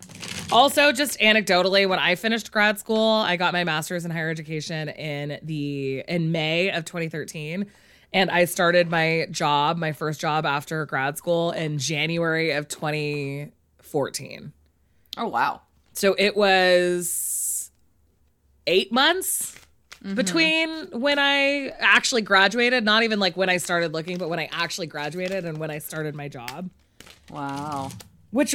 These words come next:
Speaker 1: is stressful. It was so
Speaker 2: Yeah.
Speaker 1: stressful. We, like, had,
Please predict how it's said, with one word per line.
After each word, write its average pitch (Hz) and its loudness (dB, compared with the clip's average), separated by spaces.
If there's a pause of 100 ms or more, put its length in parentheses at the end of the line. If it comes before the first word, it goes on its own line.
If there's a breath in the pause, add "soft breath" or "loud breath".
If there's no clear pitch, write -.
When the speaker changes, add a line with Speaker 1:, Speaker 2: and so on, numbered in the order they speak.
Speaker 1:
is 247 2
stressful. 202 2
It 196 -2
was 220 2
so 208 6
Speaker 2:
Yeah. 165 2
Speaker 1:
stressful. 160 2
We, 196 2
like, 190 2
had, 175 -2